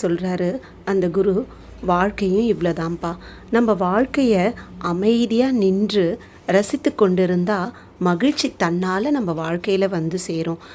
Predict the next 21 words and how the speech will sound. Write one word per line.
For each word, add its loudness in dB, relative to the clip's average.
நம்ம 2
மகிழ்ச்சி 4
வேணும்னு 6
சொல்லிட்டு 2
தேடி 6
ஓடி 2
சிரமப்பட்டு -2
அலைய -2
வேண்டிய -2
அவசியம் -2
இல்ல. -4
வாழ்க்கை 2
எப்படி 0
போதோ 4
அமைதியா 2
அதன் 0
பின்னாடி -2
ரசிச்சுட்டே 0
போனோம்னா 0
ஒவ்வொருவருக்குமே 4
வாழ்க்கையில 2